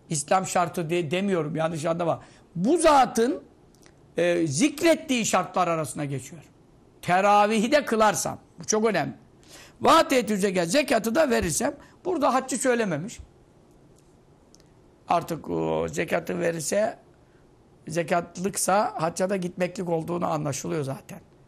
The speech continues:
O da içinde mündemiştir yani.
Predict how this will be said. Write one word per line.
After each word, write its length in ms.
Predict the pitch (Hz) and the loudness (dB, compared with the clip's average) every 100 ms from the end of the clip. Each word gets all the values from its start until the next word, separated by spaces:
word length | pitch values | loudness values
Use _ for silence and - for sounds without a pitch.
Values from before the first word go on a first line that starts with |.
| _ _ - | _ _ -2
O 140 | 196 | 0
da 100 | 190 | 2
içinde 580 | 180 - 165 170 185 190 - _ _ _ - | 0 -2 -4 0 0 0 -12 _ _ _ -4
mündemiştir 600 | 175 165 165 147 - 127 | -2 2 0 0 -4 -4
yani. 440 | 127 110 135 277 | -4 -6 -6 -8